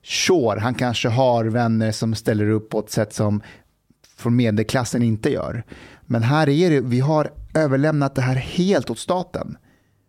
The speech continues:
De ska ta hand om våra problem, inte familjen.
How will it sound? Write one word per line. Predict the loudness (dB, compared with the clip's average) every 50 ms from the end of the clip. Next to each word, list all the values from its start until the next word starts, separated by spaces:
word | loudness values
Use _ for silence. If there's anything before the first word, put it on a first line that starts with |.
| _ _ _ _ _ _ _ _ _ _ _ _
De | -2 0 0
ska | 0 0 -2 0
ta | 0 0
hand | 0 0 -2 -2
om | -2
våra | -2 -2 -4
problem, | -4 -4 -4 -4 -4 -6 -8 -12 -14 _ _ _ _ _ _ _ _ _ _ _ _ _ _ _
inte | -6 -6 -4 -2 -2
familjen. | -2 0 -2 -2 -2 -2 -4 -4 -6 -8 -12